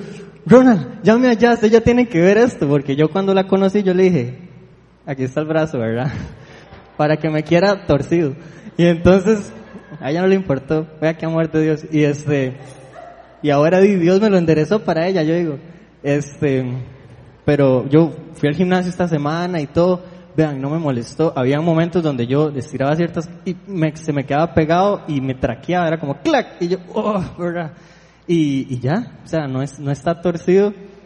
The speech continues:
y, y la verdad, Dios me, la incredulidad. Y otro testimonio que yo le dije a Ronald, este, porque ya yo estaba pompeado, yo dije, "Dios sana", ¿verdad?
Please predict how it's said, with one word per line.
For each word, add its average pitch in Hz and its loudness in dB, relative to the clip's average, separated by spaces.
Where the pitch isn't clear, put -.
y, 127 0
y 143 -6
la 139 0
verdad, 151 -2
Dios 147 0
me, 160 -4
la 120 -6
incredulidad. 123 -2
Y 196 -2
otro 156 -4
testimonio 175 -4
que 139 -4
yo 143 -2
le 156 -2
dije 170 0
a 175 2
Ronald, 180 -2
este, 123 -4
porque 127 -6
ya 135 -4
yo 165 -6
estaba 185 -4
pompeado, 147 -4
yo 120 -4
dije, 139 -2
"Dios 156 0
sana", 143 -8
¿verdad? 131 -4